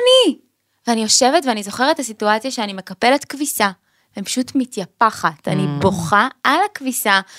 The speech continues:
Speaker 1: הקטנה הזאת, המתוקה הזאת, ואני עכשיו עם עיניים נוצצות, כי... ואני זוכרת אותי, אותי בוכה ל-, לאלכס לבעלי, ואני אומרת לו, "אני לא ככה דמיינתי את החופשת לידה שלי, אני רוצה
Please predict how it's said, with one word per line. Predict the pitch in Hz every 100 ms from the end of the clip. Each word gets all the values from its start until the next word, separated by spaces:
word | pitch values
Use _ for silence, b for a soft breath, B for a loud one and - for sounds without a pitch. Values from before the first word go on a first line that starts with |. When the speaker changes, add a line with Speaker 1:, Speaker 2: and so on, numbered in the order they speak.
| B
Speaker 1:
הקטנה | 220 - - 220 214
הזאת, | 220 214
המתוקה | 196 185 190 - 180
הזאת, | 175 175 170 185
ואני | 180 180
עכשיו | 240
עם | 240
עיניים | 220 208 226
נוצצות, | 208 185 185 - 185 -
כי... | 208 185 B B B B B B -
ואני | 208
זוכרת | - 247 320 359
אותי, | - 240 -
אותי | 196 208
בוכה | 196 - 226 254
ל-, | 233 196 190
לאלכס | 190 202 214 214
לבעלי, | 202 196
ואני | 190
אומרת | 196 233 294
לו, | 269
"אני | 226 _ - 453 494
לא | 571 523
ככה | 508 508 494
דמיינתי | 466 480 480
את | 466
החופשת | 427 427 453 453
לידה | 427 415
שלי, | 440 466 339
אני | 311
רוצה | 359 440